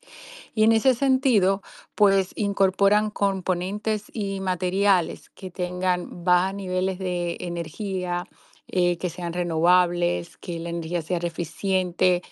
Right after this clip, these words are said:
Nos enfocamos en el recurso hídrico para poder hacer ahorros en el gasto de agua. Utilizamos el diseño de bioclimático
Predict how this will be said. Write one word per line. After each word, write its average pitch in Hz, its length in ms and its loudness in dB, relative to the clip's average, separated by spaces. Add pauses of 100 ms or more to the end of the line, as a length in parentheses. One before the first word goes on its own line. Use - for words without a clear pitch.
(260)
Nos 185 200 -2
enfocamos 180 680 0
en 190 120 0
el 180 100 -2
recurso 175 680 -2
hídrico 190 680 2
para 170 280 2
poder 170 300 4
hacer 170 320 2
ahorros 170 720 2 (380)
en 175 460 2
el 165 340 -4
gasto 170 340 2
de 170 180 4
agua. 180 460 2 (460)
Utilizamos 180 760 -2
el 180 260 -4
diseño 175 760 -4 (240)
de 175 360 2
bioclimático 175 1120 0